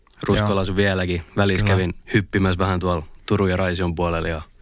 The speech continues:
Speaker 1: nykyään vähän rauhallisempi,
Speaker 2: Joo.
Speaker 1: rauhallisempi ukko.
Speaker 2: <laughs> Miten tota,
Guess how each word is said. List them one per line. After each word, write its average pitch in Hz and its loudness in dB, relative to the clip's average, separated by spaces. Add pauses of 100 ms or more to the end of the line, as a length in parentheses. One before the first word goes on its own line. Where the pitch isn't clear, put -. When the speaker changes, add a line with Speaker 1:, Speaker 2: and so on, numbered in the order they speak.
(1120)
Speaker 1:
nykyään 87 0
vähän 87 -2
rauhallisempi, 87 0
Speaker 2:
Joo. - -6
Speaker 1:
rauhallisempi 104 2
ukko. 90 -2 (480)
Speaker 2:
<laughs> - -6
Miten 151 2
tota, 131 2